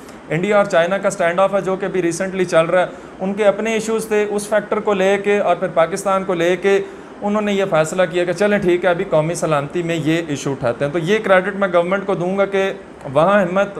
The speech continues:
वहाँ जो आपके पास ह्यूमन राइट काउंसिल है, वहाँ हारने के बाद आपने अपनी हिम्मत नहीं हारी और आप सिक्योरिटी काउंसिल तक मामला लेके गए। चाहे आपने चाइना को जैसे भी राज़ी किया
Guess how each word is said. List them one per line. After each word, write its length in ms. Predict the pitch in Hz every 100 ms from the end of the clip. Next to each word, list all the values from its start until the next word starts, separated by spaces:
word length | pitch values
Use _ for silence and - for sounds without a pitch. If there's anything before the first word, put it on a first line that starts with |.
| 131
वहाँ 840 | 147 185 185 165 139 123 123 135
जो 140 | 127 131
आपके 260 | 135 135
पास 440 | 151 135 131 127 -
ह्यूमन 400 | 127 120 160 220
राइट 200 | 220 208
काउंसिल 420 | 196 180 175 196
है, 60 | 165
वहाँ 240 | 151 190
हारने 360 | 165 147 170 190
के 80 | 180
बाद 260 | 175 175
आपने 280 | 156 160 180
अपनी 140 | 180
हिम्मत 340 | 147 131 226 226
नहीं 180 | 220 196
हारी 320 | 160 170 175 - - - -
और 120 | 160
आप 220 | 175 190
सिक्योरिटी 460 | 190 165 180 185 196
काउंसिल 380 | 165 151 156 175
तक 220 | 180 160
मामला 440 | 147 135 143 165 165
लेके 440 | 151 180 185 175
गए। 140 | 151
चाहे 200 | 147 185
आपने 240 | 175 165 160
चाइना 360 | 160 143 165
को 140 | 190 180
जैसे 380 | 139 185 214 247
भी 120 | 220
राज़ी 300 | 170 160 185
किया 400 | 170 170 170